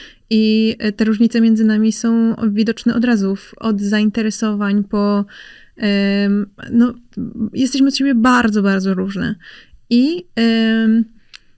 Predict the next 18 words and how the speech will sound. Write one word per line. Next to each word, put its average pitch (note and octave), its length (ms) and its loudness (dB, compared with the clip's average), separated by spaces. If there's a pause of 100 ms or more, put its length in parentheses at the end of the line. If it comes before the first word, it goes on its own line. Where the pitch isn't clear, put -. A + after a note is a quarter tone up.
(680)
w - 100 -12
tamtym C4 460 2
czasie A#3+ 500 0
moja A#3+ 380 2
siostra A#3 800 -2
miała G#3 280 2
w G3 80 -4
ogóle B3+ 240 2
osobny C4+ 340 0
swój C#4 220 -4
świat D4+ 400 -6
i A3+ 60 0
ja A#3 120 2
swój A3 320 -4
osobny G#3+ 420 0
w G#3+ 60 -6
ogóle G#3+ 220 -2
świat. D#4+ 420 -6